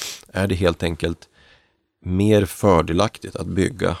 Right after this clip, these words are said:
bostadsrätter än äganderättslägenheter. Ehm, man kan enkelt talat säga så här, att om du bygger en bostadsrättsförening och erbjuder lägenheter som bostadsrätt, så jobbar du med kundens pengar. Du jobbar både med bostadsrättsföreningen som du,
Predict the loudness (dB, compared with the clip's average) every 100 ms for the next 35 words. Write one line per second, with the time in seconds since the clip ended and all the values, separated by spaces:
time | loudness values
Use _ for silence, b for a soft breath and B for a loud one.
0 | -6 -4 -4 -4 -4 -4 -4 -6 -12 -14
1 | -8 -8 -2 0 0 -2 -4 -6 -8 -6
2 | -2 -2 -2 -2 -4 -8 -16 B B B
3 | B B 0 2 2 0 -6 -10 -12 -16
4 | -20 -20 _ -20 _ _ -6 0 0 0
5 | -2 0 0 0 4 4 4 2 4 2
6 | 4 4 2 0 2 4 4 4 2 2
7 | B B B B B B -4 0 0 0
8 | -2 0 0 0 0 2 4 2 0 0
9 | 2 2 0 0 0 0 0 -2 -4 -6
10 | -4 -4 -4 -4 -4 -2 -4 -4 B B
11 | B -4 -2 4 6 6 4 4 2 0
12 | 0 0 0 -4 -4 -4 -4 -6 -12 -14
13 | -6 0 0 2 -2 0 2 2 0 0
14 | 0 0 -2 -4 -4 -6 -4 -4 -2 -2
15 | -2 -2 -4 -4 -2 -2 -2